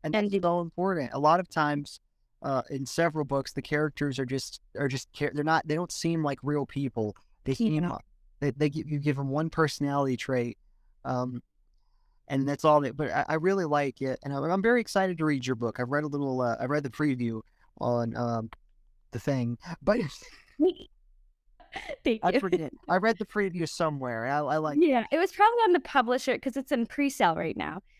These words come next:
Speaker 2: So it's probably on the publisher's website where they just had that synopsis.
Speaker 1: Okay, yeah, yeah.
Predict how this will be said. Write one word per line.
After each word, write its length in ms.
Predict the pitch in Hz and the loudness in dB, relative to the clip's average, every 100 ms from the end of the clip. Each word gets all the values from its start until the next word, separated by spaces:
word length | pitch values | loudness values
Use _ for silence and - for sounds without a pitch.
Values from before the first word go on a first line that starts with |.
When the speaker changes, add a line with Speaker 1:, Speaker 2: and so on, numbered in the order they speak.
| _ _ | _ _
Speaker 2:
So 240 | 247 220 | 6 6
it's 160 | 208 220 | 6 2
probably 500 | - 240 240 240 214 | 2 4 4 2 2
on 300 | 190 190 190 | 2 2 2
the 380 | 170 165 165 180 _ | 0 0 -2 -6 _
publisher's 680 | - 220 180 180 - 170 185 | -2 2 2 2 -2 -2 -2
website 500 | 175 165 - 175 175 | -4 -6 -4 -6 -4
where 160 | 180 185 | -4 -4
they 140 | 190 | -2
just 180 | 196 196 | -4 -2
had 180 | - 190 | -4 -2
that 240 | - - _ | -4 -4 _
synopsis. 920 | _ 220 190 - - - - 214 - 254 _ _ _ - | _ -2 -2 -4 -8 -6 -6 -6 -14 -18 _ _ _ -6
Speaker 1:
Okay, 360 | 147 147 117 | -4 -4 -6
yeah, 180 | 123 123 - | -6 -12 -10
yeah. 240 | 139 120 | -6 -6